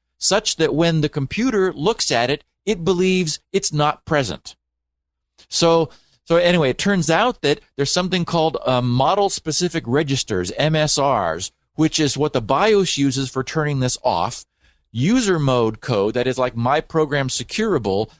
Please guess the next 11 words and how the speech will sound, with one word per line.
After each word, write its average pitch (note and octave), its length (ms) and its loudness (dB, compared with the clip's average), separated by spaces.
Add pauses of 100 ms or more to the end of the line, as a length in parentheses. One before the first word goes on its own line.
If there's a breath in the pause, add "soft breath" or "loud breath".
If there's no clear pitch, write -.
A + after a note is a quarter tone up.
(160 soft breath)
is D3 180 2 (120)
unable E3 800 0 (220)
to D#3 180 -4
access C#3 840 0 (200)
the B2+ 80 -2
model-specific D3 800 0
registers A#2 680 0
from C3+ 460 -2
user D3 340 0
mode F2+ 320 0
without B2+ 480 0